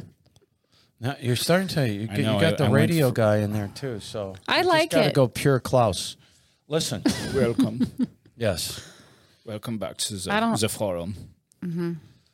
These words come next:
Speaker 1: Listen, and you kn-, you've heard these, but listen, okay, this is the false prophet here. He has a guy. The Antichrist has a guy. Um,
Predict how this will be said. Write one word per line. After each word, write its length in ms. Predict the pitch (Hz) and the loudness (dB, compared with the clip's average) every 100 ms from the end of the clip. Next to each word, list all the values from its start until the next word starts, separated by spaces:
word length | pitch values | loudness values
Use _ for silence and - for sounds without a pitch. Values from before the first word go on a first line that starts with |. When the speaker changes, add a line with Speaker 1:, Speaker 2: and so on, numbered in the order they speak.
| _ _ _ | _ _ _
Speaker 1:
Listen, 480 | 151 175 - 117 92 _ _ _ | 0 2 2 -2 -4 _ _ _
and 220 | - 139 151 | -6 -2 0
you 140 | 156 | 2
kn-, 120 | 165 | 2
you've 180 | 151 143 | 2 4
heard 280 | 127 185 175 | 4 4 4
these, 240 | 160 113 | 4 4
but 220 | 104 131 | 4 2
listen, 340 | 123 151 151 127 | 2 0 0 -2
okay, 240 | 120 143 | -2 0
this 260 | 127 160 - | 0 0 0
is 120 | 151 | 0
the 100 | 156 | 0
false 320 | - 143 127 | 4 4 4
prophet 440 | - 127 117 107 92 | 2 2 2 0 0
here. 160 | 107 | 2
He 100 | 104 | 4
has 200 | 180 175 | 4 4
a 60 | 160 | 2
guy. 520 | 131 110 71 - - _ - | 4 2 0 -6 -18 _ -2
The 80 | 117 | 0
Antichrist 640 | 107 139 170 160 135 127 | 2 2 2 4 2 4
has 180 | 127 113 | 4 2
a 60 | 120 | 2
guy. 680 | 110 104 85 82 90 143 - _ _ _ _ _ _ _ _ _ - | 2 2 2 2 0 0 -6 _ _ _ _ _ _ _ _ _ -6
Um, 560 | 104 107 107 110 110 | -2 0 0 0 -4